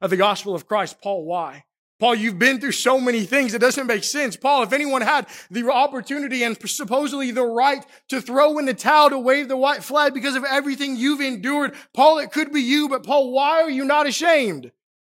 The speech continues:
Because it's the gospel of Christ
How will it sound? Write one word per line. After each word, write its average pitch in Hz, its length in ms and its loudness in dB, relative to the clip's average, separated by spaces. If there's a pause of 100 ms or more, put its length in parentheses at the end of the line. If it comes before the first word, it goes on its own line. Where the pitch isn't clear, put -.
(500)
Because 160 320 -8
it's 170 180 -10
the 156 120 -12
gospel 143 760 -8 (200)
of 131 220 -18
Christ 127 540 -10